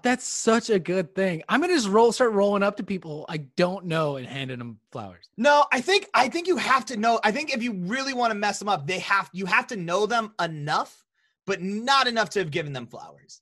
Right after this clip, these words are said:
Speaker 1: Yeah.
Speaker 2: Like, they just like,
Speaker 1: Okay.
Speaker 2: "What are you, why did you do this?" 'Cause it's
Speaker 1: Someone,
Speaker 2: like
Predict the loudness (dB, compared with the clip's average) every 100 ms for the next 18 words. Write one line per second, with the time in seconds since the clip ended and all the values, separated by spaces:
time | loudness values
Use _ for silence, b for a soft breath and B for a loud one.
0 | -10 0 2 4 0 0 -2 -4 -4 -6
1 | -4 0 -2 -4 _ _ -10 -8 -4 -4
2 | -4 -6 -8 -4 -2 -4 -6 -10 -14 -16
3 | -18 _ _ -10 -4 2 4 4